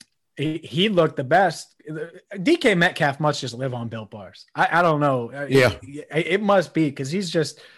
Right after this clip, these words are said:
Speaker 1: such a freak. But for, for this Seattle team, you, you know the move I actually liked a lot? I like that they traded for Gabe Jackson, and it felt like a, a lot at the time. They gave up a third.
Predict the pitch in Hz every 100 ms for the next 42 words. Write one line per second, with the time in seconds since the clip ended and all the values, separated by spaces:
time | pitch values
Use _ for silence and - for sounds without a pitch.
0 | _ _ _ - - 170 - 196 190 254
1 | 247 - _ 226 - 247 277 - 185 180
2 | 208 202 202 202 196 156 170 - 170 233
3 | 240 208 185 175 170 165 131 135 151 127
4 | 110 107 - _ _ _ _ _ _ _
5 | _ _ _ - 143 147 170 202 190 175
6 | - 151 151 143 - 131 131 131 110 117
7 | 117 - 123 123 _ _ _ _ _ _
8 | 131 131 123 - 160 170 147 131 117 -
9 | 113 113 127 131 117 127 123 127 123 123
10 | 120 110 - 117 113 117 113